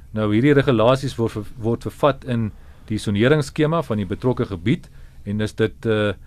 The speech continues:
belangrik om dit dan ook te bestudeer voordat jy nou koop. En dan maar die derde punt is rekord van alle navorsing gedoen in verband met die uitsig en die langtermyn behoud daarvan. Dit kan later dan as bewyse dien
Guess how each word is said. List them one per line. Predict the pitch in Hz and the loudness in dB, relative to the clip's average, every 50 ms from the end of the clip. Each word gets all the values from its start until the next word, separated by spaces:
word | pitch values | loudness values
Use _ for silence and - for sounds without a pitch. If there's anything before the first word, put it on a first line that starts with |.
| - - | -14 -4
belangrik | - 104 104 110 127 131 123 - | -2 0 2 4 4 2 2 0
om | 131 117 107 | -2 -2 0
dit | 95 117 120 - - | 0 0 0 0 -2
dan | 107 101 123 | -4 -2 2
ook | 135 131 127 - | 2 0 2 2
te | 127 113 | -2 -2
bestudeer | - 110 90 - - - - - - 101 85 92 98 113 160 | -2 -2 -6 -6 -10 -18 -16 -10 -8 -8 -4 0 2 2 2
voordat | 147 - 110 101 95 92 | 0 -2 -6 -6 -4 -4
jy | 98 92 | -4 -4
nou | 90 92 90 - | -4 -4 -6 -4
koop. | - - 139 185 - - - - - - - - - - - - - - - | 2 4 4 4 2 -4 -20 -20 -20 -20 -20 -20 -20 -20 -20 -20 -20 -16 -8
En | - 127 | -4 0
dan | 135 135 135 131 131 | 2 2 2 2 2
maar | 131 127 127 | 2 2 2
die | 127 117 | 0 2
derde | - 107 110 131 151 151 147 | 2 4 6 6 6 4 4
punt | 139 - 160 151 139 135 | 4 4 4 4 4 2
is | 131 117 - - | -2 -2 -2 0
rekord | 107 110 131 131 - 147 143 139 | 2 2 2 4 4 4 4 4
van | - 131 135 | 2 -2 0
alle | 135 135 139 135 | 2 2 2 2
navorsing | 120 101 101 113 135 143 139 139 135 131 135 127 113 | 2 2 4 4 4 4 4 2 0 2 0 -2 -4
gedoen | - 107 87 98 117 123 113 - - - - - - - - - | -4 -4 0 2 2 2 2 0 -6 -16 -20 -20 -20 -18 -12 -10
in | 107 | -8
verband | - - 104 90 113 123 127 110 | -6 -4 0 2 2 2 2 0
met | 110 120 123 | -2 -2 -2
die | 127 135 | 0 0
uitsig | 131 123 123 123 - 127 117 - - - - - - - - - | 0 0 0 0 -2 -2 -2 -4 -6 -20 -20 -20 -20 -20 -16 -8
en | - 139 151 | -4 -2 0
die | 143 127 110 | 2 2 2
langtermyn | 98 110 135 143 135 139 127 113 113 113 113 110 107 107 95 | 2 2 2 0 0 0 0 2 2 2 2 0 0 -2 -2
behoud | 101 92 90 101 123 123 | -2 0 2 2 2 2
daarvan. | - 131 123 120 - - 147 160 180 - - - - - - - - | 4 2 2 2 0 -2 -2 -2 -2 -6 -8 -18 -18 -18 -18 -12 -6
Dit | - 113 - | -6 -6 -2
kan | - 135 123 113 | 0 0 2 2
later | 104 104 117 127 - 135 113 | 4 4 4 4 4 2 2
dan | 117 113 110 120 | 2 0 0 0
as | 123 110 104 - - - - - - - - | -2 -2 -4 -4 -6 -16 -18 -20 -20 -12 -6
bewyse | 110 101 98 113 131 143 135 139 117 98 | -4 0 4 4 4 6 4 2 0 2
dien | 110 135 143 120 98 90 85 | 4 4 4 4 2 -2 -6